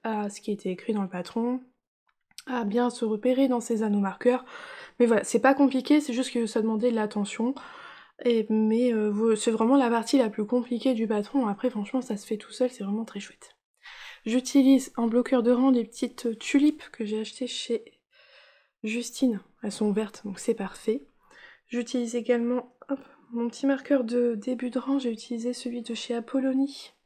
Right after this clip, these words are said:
D'ailleurs, elle a rouvert sa boutique, donc vous pouvez toujours utiliser mon code de dix pour cent de remise sur votre premier achat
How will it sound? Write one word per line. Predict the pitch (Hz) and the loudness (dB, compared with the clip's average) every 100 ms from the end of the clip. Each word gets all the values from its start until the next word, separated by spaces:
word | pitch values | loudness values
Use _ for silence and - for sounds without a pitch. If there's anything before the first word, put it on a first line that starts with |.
| _ _ _ - _ | _ _ _ -20 _
D'ailleurs, | 233 254 269 | 4 4 6
elle | 226 | 2
a | |
rouvert | 208 240 285 | 0 2 2
sa | 277 269 | 2 2
boutique, | 226 226 269 | 2 -2 2
donc | 277 226 | 4 4
vous | |
pouvez | 202 214 208 | 0 -2 -2
toujours | 214 254 277 | -2 2 4
utiliser | 277 262 240 247 | 4 2 4 4
mon | 240 | 4
code | 226 254 | 2 0
de | 214 | 0
dix | 208 220 226 | -4 -6 -10
pour | - 247 | -6 -8
cent | - 254 | 0 2
de | |
remise | 233 240 254 254 | 4 4 4 2
sur | - 214 | -2 -4
votre | 202 | -4
premier | - 233 240 233 | -4 0 0 0
achat | 240 - 247 | -4 -4 -8